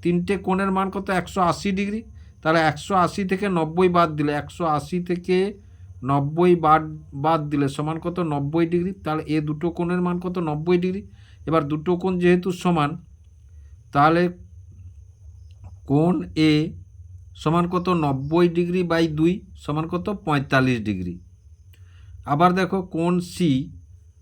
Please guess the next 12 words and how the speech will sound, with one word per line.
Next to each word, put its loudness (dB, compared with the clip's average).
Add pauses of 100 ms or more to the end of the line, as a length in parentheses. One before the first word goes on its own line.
(260)
সমান 0
কত? -2
না, 2
নব্বই 0
ডিগ্রি -2 (340)
by 2
দুই 2
সমান -4
কত? -8
এটাও 2
পঁয়তাল্লিশ 0
ডিগ্রি। -6